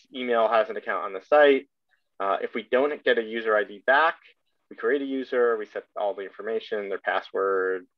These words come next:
their name, set their role. Oh, and this one we are activating it here. Uh, we went back and forth about whether we should activate the user or not, um, in this step or the next one.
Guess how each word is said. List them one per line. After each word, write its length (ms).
their 120
name, 600
set 140
their 120
role. 600
Oh, 140
and 80
this 140
one 120
we 80
are 140
activating 440
it 100
here. 260
Uh, 300
we 60
went 180
back 140
and 100
forth 200
about 260
whether 160
we 80
should 200
activate 320
the 80
user 240
or 80
not, 800
um, 320
in 120
this 160
step 240
or 80
the 80
next 240
one. 220